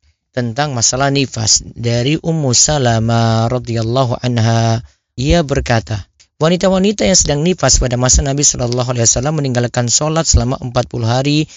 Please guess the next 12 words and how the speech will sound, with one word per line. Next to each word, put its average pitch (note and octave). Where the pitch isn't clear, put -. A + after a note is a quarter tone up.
semenjak A#2+
darah A#2+
nifasnya A#2+
itu A#2
keluar." A2
Diriwayatkan B2
oleh B2
imam C3
yang A2
lima D3
kecuali A#2+
An-Nasai, C3